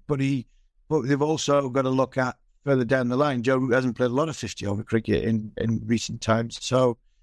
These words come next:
if you wanna, you know, build your squad around for the World Cup, then it, it's a fine balance. It really is a fine balance.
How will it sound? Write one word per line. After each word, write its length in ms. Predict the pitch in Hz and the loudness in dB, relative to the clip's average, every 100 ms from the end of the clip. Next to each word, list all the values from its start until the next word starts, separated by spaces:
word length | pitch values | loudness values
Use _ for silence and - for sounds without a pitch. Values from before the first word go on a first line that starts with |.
| _ _ _ - | _ _ _ -4
if 220 | 135 120 | -4 0
you 100 | 127 | 2
wanna, 320 | 143 135 123 - _ _ _ - | 4 2 0 -6 _ _ _ -16
you 80 | - | -10
know, 80 | 117 | -2
build 280 | 156 143 | 2 2
your 160 | 127 127 | 2 0
squad 300 | - 143 123 | 0 0 2
around 600 | 117 143 147 131 120 - - _ _ - | 2 2 2 0 -2 -4 -14 _ _ -4
for 80 | 123 | -2
the 100 | 120 | 2
World 300 | 131 120 - | 2 2 2
Cup, 320 | 156 92 - _ _ _ - | 2 2 -2 _ _ _ -4
then 600 | 131 131 127 123 123 113 _ _ _ | 0 2 0 0 -2 -4 _ _ _
it, 200 | 92 87 | -6 -4
it's 300 | - 135 101 | -2 -2 -2
a 60 | 113 | -10
fine 500 | - - 151 147 123 | -8 -4 0 0 0
balance. 480 | 143 143 117 - - | 0 0 -2 -6 -10
It 140 | 127 | -6
really 520 | 139 147 151 135 127 | -2 0 0 0 0
is 140 | 139 120 | 0 0
a 60 | |
fine 340 | 113 127 120 113 | -2 -2 -2 0
balance. 420 | 127 127 85 | 2 2 -2